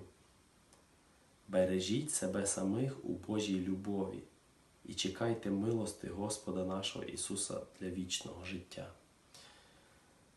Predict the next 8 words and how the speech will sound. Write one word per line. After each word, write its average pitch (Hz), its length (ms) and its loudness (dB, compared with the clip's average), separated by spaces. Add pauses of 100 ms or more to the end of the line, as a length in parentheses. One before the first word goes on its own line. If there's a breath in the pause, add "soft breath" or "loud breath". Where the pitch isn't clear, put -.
(140)
Е, 95 520 -2 (1400)
говорить 95 720 2 (680)
Юда, 92 360 -2
що - 480 -8 (580)
ви, 95 220 0
улюблені, 95 640 0 (300)
будуйте 101 580 0
себе - 480 0